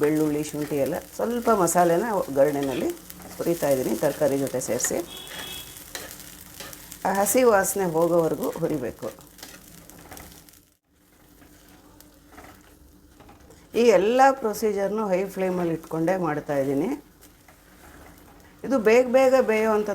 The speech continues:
ತರಕಾರಿ ಆದ್ರಿಂದ ಕ್ಯಾಪ್ಸಿಕಮ್, ಬಟಾಣಿ ಎಲ್ಲ ತುಂಬ ಫಾಸ್ಟಾಗೂ ಮಾಡ್ಕೊಳ್ಳೋವಂಥ ಗ್ರೇವಿ ಇದು. ಟೈಮ್ ಕಡಿಮೆ ಇದ್ದಾಗ ಕೂಡ ಬೇಗ ಮಾಡ್ಕೊಂಡ್ಬಿಡ್ಬೋದು. ಹಾಗೇನೇ ರೊಟ್ಟಿ, ಚಪಾತಿ ಜೊತೆ ಕೂಡ ತುಂಬ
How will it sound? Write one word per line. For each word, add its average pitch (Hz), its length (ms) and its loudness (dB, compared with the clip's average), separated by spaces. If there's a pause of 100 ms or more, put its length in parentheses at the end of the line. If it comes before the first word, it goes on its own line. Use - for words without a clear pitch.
ತರಕಾರಿ 190 460 0
ಆದ್ರಿಂದ 180 280 4 (180)
ಕ್ಯಾಪ್ಸಿಕಮ್, 170 500 -2
ಬಟಾಣಿ 165 380 0
ಎಲ್ಲ 160 100 2 (320)
ತುಂಬ 196 220 -2 (100)
ಫಾಸ್ಟಾಗೂ 196 540 0 (100)
ಮಾಡ್ಕೊಳ್ಳೋವಂಥ 160 520 -2 (140)
ಗ್ರೇವಿ 147 360 0
ಇದು. 143 140 -2 (460)
ಟೈಮ್ 202 280 0
ಕಡಿಮೆ 185 320 6
ಇದ್ದಾಗ 170 300 2
ಕೂಡ 170 80 2 (160)
ಬೇಗ 156 120 2 (140)
ಮಾಡ್ಕೊಂಡ್ಬಿಡ್ಬೋದು. 143 680 -6 (1800)
ಹಾಗೇನೇ 202 540 4
ರೊಟ್ಟಿ, 175 260 0 (140)
ಚಪಾತಿ 180 400 0 (100)
ಜೊತೆ 156 180 -4 (120)
ಕೂಡ 156 100 -4 (380)
ತುಂಬ 165 220 -2